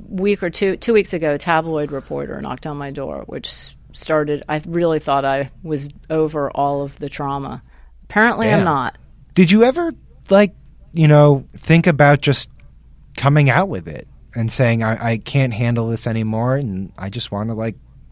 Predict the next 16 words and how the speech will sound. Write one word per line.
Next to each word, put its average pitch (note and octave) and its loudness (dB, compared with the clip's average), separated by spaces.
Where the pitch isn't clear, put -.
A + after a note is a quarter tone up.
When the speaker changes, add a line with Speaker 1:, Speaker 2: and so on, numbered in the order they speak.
Speaker 2:
tell A2 -2
my A#2 -2
story A#2+ -2
and C3+ 0
then B2+ 0
move B2+ 2
on"? - -6
Speaker 1:
It, F#3+ -6
in B3 6
hindsight, A#3 4
I G3 6
think G#3 -2
that F#3+ 4
I F3+ 6
should B3 0
have D3+ 2